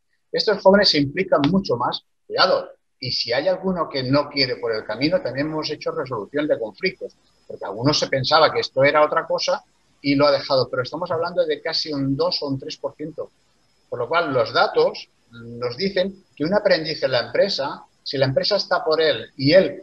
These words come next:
luego tiene un plan que ve aquello factible en la empresa, se anima a continuar o estudiando más o implicándose más en la empresa.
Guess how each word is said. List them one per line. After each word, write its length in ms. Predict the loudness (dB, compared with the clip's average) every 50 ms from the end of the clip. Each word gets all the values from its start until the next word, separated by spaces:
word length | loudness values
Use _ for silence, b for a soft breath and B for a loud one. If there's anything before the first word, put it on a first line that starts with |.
| -12 -4 -2
luego 520 | 2 4 4 6 6 6 6 6 2 -2
tiene 380 | -6 0 2 4 6 6 6 6
un 260 | 4 4 4 2 -2
plan 360 | 2 4 4 4 4 2 -2 -2
que 80 | 0
ve 300 | 2 4 6 6 6 4
aquello 400 | 2 0 -2 -4 -2 2 0 0
factible 500 | 0 -2 -10 -10 _ -4 -4 -2 0 0
en 60 | -2 -2
la 80 | -4
empresa, 400 | -8 -6 -4 -4 -4 -4 -6 -8 -10 _ _ _ 2
se 200 | 2 4 4 4
anima 360 | 4 4 4 4 4 4 2
a 40 | 4
continuar 580 | 4 2 2 2 2 6 6 6 6 4 0 -4 2
o 120 | 4 4 4
estudiando 480 | 4 2 4 6 6 6 8 6 4
más 240 | 6 6 4 2 2 -4 -8 _ _
o 100 | 0 0
implicándose 580 | 0 0 0 -2 2 2 2 2 2 0 0 0
más 200 | 0 0 0 2
en 60 | 4
la 80 | 4 4
empresa. 260 | 2 0 -2 -2